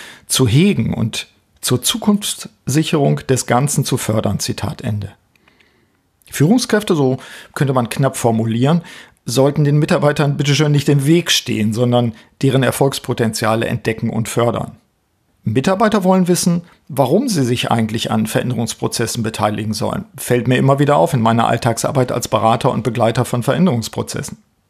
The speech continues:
Der Unternehmensberater Matthias zur Bonsen sieht eine Kernaufgabe von Vorständen, Geschäftsführern, Inhabern darin, die eigene Kernleidenschaft,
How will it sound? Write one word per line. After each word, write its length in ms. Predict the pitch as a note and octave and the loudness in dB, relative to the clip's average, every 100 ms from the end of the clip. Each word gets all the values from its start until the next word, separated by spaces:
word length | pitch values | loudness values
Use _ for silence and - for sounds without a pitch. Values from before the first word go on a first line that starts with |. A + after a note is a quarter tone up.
| _ _ _ _ | _ _ _ _
Der 80 | - | 0
Unternehmensberater 1080 | D#3 F#3+ G3+ C4 - G3 G3 F#3 F#3+ F3 - | 2 4 4 2 0 0 2 2 2 0 0
Matthias 680 | C3 C3+ - C#3+ C3+ - - | 0 0 0 0 0 -4 -8
zur 180 | - A#2+ | -4 -4
Bonsen 680 | G2+ A2+ B2 C3 E3+ A#3 B3+ - - - | 0 0 2 2 2 2 0 -14 -20 -20
sieht 580 | - C#3+ C#3+ D3 - - | -8 -2 -2 -2 -6 -6
eine 180 | C3+ C3+ | -2 -2
Kernaufgabe 840 | - - C3 F#3+ F3 - D#3 C#3+ C#3 | -2 0 0 2 0 0 2 2 0
von 420 | - A#2+ A2 G#2 | 0 0 2 0
Vorständen, 640 | - D#3+ D#3 - C3+ C3 B2+ | 0 0 0 0 0 2 0
Geschäftsführern, 760 | C3 D#3 D3+ - B2+ B2+ B2+ - | 0 -2 -2 -2 2 2 0 2
Inhabern 580 | F3+ D#3+ C#3 C3 C3 | 2 2 2 2 2
darin, 440 | B2 A#2+ B2 A#2+ B2 _ - | 2 2 2 -2 -4 _ -4
die 80 | C#3 | 0
eigene 500 | C#3 C#3 C3+ B2+ B2 - | 2 2 2 2 0 -8
Kernleidenschaft, 1600 | - C#3 D3 C3+ G2+ - - G#2 A2 G#2+ G2+ - A2 - - | -6 -2 2 2 -2 -8 -4 0 2 2 0 0 -4 -6 -16